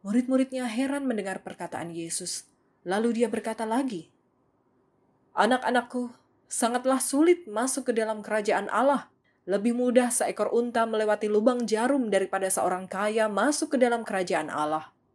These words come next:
Murid-murid semakin heran dan saling bertanya, "Kalau begitu, siapa yang dapat diselamatkan?" Yesus memandangi mereka dan berkata, "Ada hal yang tidak bisa dilakukan manusia,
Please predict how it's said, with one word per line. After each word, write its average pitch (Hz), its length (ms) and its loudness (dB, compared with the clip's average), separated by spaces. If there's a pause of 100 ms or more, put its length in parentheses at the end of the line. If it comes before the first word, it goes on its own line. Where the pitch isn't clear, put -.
(920)
Murid-murid 247 480 2
semakin 277 480 -2
heran 294 320 2
dan 285 160 2
saling 359 320 2
bertanya, 175 560 -2 (1040)
"Kalau 311 240 6
begitu, 302 640 2 (480)
siapa 349 400 4
yang 254 160 0
dapat 240 320 0
diselamatkan?" 247 800 0 (800)
Yesus 269 400 -2
memandangi 208 480 -4
mereka 175 720 -6 (240)
dan 208 240 -4
berkata, 147 640 -8 (800)
"Ada 220 400 6
hal 240 240 2
yang 233 160 -2
tidak 220 320 0
bisa 202 240 -2
dilakukan 180 480 -4
manusia, 170 640 -4